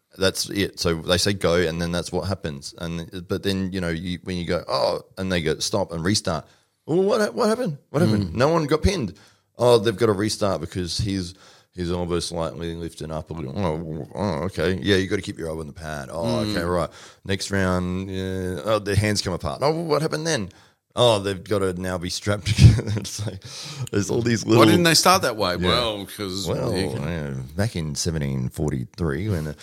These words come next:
Speaker 1: <laughs>
Speaker 2: So what you got with, uh, with waf is you've, you've just got a bunch of guys that got into a room at some point at thirty years ago and said, "This is the rules."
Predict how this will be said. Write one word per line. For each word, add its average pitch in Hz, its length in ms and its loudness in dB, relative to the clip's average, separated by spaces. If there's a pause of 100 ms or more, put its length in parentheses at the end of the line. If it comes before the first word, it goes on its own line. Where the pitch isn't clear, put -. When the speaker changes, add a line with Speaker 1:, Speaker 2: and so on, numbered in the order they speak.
(260)
Speaker 1:
<laughs> - 1400 -4
Speaker 2:
So 175 140 4
what 190 160 -2
you 131 100 -2
got 117 200 -2
with, 104 280 -2
uh, 87 260 -2
with 98 200 -6
waf 85 300 -10
is 98 160 -6
you've, 107 220 -8
you've 135 160 -6
just 127 220 -2
got 110 100 0
a 95 60 -2
bunch 104 320 -4
of 92 80 -10
guys 82 460 -2
that 85 100 -6
got 104 240 -2
into 101 240 -2
a 85 40 -4
room 80 600 -6
at 76 140 -8
some 107 260 0
point - 560 -8
at 73 160 -10 (200)
thirty 113 400 0
years 90 340 -2
ago 85 360 -2
and 78 140 0
said, 80 320 -2 (340)
"This 90 220 0
is 82 160 -6
the 85 160 -6
rules." 67 580 -8